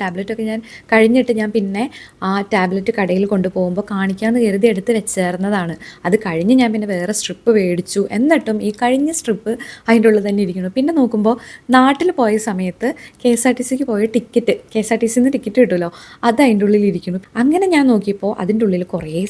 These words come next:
സാധനങ്ങൾ, സിമ്മിൻ്റെ ഒരു പൊട്ട്, അങ്ങനെയൊക്കെ. അപ്പം ഞാനതെല്ലാം കറക്റ്റായിട്ട് കളഞ്ഞു. പിന്നെ നാട്ടിലെ കോയിൻസും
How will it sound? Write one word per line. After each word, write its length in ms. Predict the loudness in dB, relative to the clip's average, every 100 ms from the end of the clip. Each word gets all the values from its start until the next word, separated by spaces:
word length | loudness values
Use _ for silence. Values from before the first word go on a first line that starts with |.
| -4
സാധനങ്ങൾ, 400 | -6 -6 -6 -2 2
സിമ്മിൻ്റെ 420 | 4 6 4 2
ഒരു 60 | -2 -2
പൊട്ട്, 340 | -4 -2 -4 -2
അങ്ങനെയൊക്കെ. 400 | 0 0 0 -4 -12 -18 -20 -18 -10
അപ്പം 160 | -4 0
ഞാനതെല്ലാം 520 | 2 0 -2 -2 -2 -4
കറക്റ്റായിട്ട് 500 | -6 -12 -4 -4 -2 -4
കളഞ്ഞു. 320 | -4 -2 -2 0
പിന്നെ 160 | 2 2 2
നാട്ടിലെ 360 | 0 -2 -2 0 0
കോയിൻസും 400 | -2 -4 -6